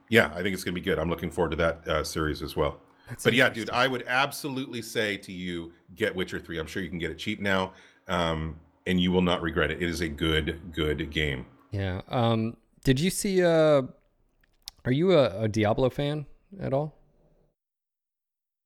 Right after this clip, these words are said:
Speaker 2: No?
Speaker 1: Remember, dude? Remember Diablo's the game where Display and U C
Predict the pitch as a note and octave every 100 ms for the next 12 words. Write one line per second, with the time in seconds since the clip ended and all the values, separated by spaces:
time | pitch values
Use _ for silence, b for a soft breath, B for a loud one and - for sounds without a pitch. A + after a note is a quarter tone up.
0 | _ _ _ _ _ _ _ _ _ _
1 | _ - A#2 B2+ G3 A#2 D3 C#3+ D3+ A2+
2 | A#2 D3+ E3+ D3 A2+ A2+ B2 B2+ B2 A2+
3 | A2+ A#2 A#2 A2 G2 F#2 F2+ b b b
4 | b - G2+ G2+ - - G#2+ A2 G#2 F#2+
5 | G2 - A2 G#2+ G2